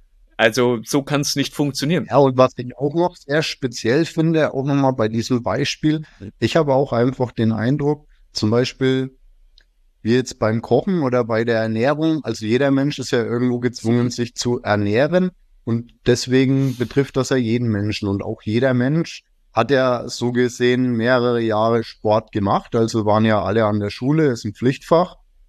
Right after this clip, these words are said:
Speaker 2: so im Endeffekt hat ja jeder Mensch auch schon Sport gemacht, auch verschiedene Sportarten ausgeübt und auch, ähm,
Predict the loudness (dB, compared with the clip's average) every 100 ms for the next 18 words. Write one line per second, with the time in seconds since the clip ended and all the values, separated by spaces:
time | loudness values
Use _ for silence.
0 | _ -10 0 2 2 -4 _ _ -20 -20
1 | _ -2 0 2 2 2 -2 0 0 2
2 | 2 2 0 0 0 -4 -6 -6 -4 0
3 | 0 0 -4 0 0 0 -2 0 0 -2
4 | -2 -2 -2 0 0 0 -2 2 2 0
5 | -2 2 2 0 0 0 2 0 0 -4
6 | -4 -4 -4 0 -2 -4 _ _ _ _
7 | _ _ _ _ -2 0 -2 -10 _ _
8 | 0 2 2 0 -2 2 2 2 0 -2